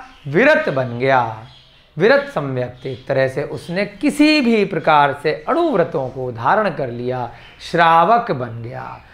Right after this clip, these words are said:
तो उसे क्या बोलते हैं? संयता संयत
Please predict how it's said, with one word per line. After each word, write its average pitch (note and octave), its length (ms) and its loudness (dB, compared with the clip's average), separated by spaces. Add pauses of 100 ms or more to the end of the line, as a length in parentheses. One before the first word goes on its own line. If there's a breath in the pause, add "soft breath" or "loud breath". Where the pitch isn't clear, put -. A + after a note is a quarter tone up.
(220 soft breath)
तो D3+ 80 2
उसे F#3 220 2
क्या G#3 160 4
बोलते G#3 380 4
हैं? A3 420 0 (200)
संयता F#3 1000 4 (380)
संयत C3 680 0